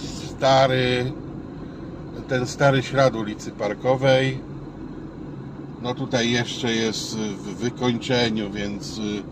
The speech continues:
nie ma w tej chwili podjazdu tutaj do, do ów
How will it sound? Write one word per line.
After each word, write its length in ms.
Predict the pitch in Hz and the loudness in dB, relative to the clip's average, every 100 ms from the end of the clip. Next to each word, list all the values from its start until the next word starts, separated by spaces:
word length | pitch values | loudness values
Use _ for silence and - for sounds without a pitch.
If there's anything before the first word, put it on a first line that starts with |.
| - - - 113 | -12 -12 -10 -2
nie 180 | 123 | 0
ma 140 | 120 107 | 2 0
w 60 | |
tej 160 | - 110 | -2 -6
chwili 300 | - 113 107 | -4 -4 -4
podjazdu 580 | 113 101 107 104 98 101 | -2 -2 2 2 0 -8
tutaj 400 | - - 98 92 | -10 -6 -6 -2
do, 260 | 98 98 95 - - - - - - - | -2 -2 -4 -10 -10 -10 -10 -10 -10 -4
do 100 | 110 | -4
ów 380 | 113 104 - | -4 -6 -8